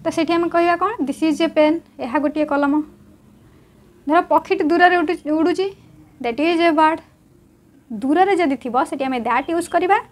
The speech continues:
ଯଦି ପାଖରେ ଥିବ, ତାହେଲେ ଆମେ ସେଠି this use କରିବା। ଇଟ୍ ମାନେ ବି ଏହା ଲେଖିଦେବା ଏବେ।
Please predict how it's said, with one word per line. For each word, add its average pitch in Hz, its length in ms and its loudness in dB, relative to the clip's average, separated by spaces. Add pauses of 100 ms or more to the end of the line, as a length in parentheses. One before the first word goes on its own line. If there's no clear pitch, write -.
(400)
ଯଦି 254 140 -6
ପାଖରେ 247 420 -2
ଥିବ, 359 240 0
ତାହେଲେ 262 300 -2
ଆମେ 269 140 -4
ସେଠି 320 160 -6 (440)
this 320 340 2
use 320 260 0
କରିବା। 302 380 2 (420)
ଇଟ୍ 311 240 2
ମାନେ 302 260 4
ବି 339 140 0 (300)
ଏହା 269 320 -2 (200)
ଲେଖିଦେବା 277 440 0
ଏବେ। 311 180 2